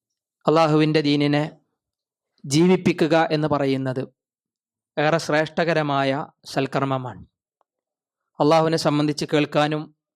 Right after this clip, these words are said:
പറയാനുമൊക്കെ ഇത്തരം അവസരങ്ങൾ നമുക്ക് ലഭിക്കുക എന്നുള്ളത് വലിയ ഒരു അനുഗ്രഹമാണ്, നിഅമത്താണ്.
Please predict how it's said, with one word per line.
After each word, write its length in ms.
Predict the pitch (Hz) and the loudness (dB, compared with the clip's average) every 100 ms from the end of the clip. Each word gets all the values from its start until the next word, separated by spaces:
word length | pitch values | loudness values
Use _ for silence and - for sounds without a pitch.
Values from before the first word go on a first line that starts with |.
| _ _ _ _ - | _ _ _ _ -2
പറയാനുമൊക്കെ 720 | 156 160 165 165 165 147 147 120 - _ _ _ _ _ _ _ _ _ _ - | 0 4 2 2 -2 -6 -6 -10 -12 _ _ _ _ _ _ _ _ _ _ -6
ഇത്തരം 300 | 165 170 170 151 | 0 0 0 -2
അവസരങ്ങൾ 520 | 160 156 180 170 170 170 | -4 -4 -4 -4 -2 -2
നമുക്ക് 280 | 160 156 | -4 -4
ലഭിക്കുക 440 | 156 143 156 180 170 | -4 -4 -4 -2 2
എന്നുള്ളത് 400 | 165 156 147 143 | 2 2 0 2
വലിയ 340 | 147 139 160 170 160 - _ _ - | 2 0 2 2 2 -2 _ _ -6
ഒരു 100 | 151 | -2
അനുഗ്രഹമാണ്, 640 | 156 151 175 160 147 135 139 | -2 0 0 0 -2 -6 -8
നിഅമത്താണ്. 520 | 156 160 160 151 | -8 -8 -8 -10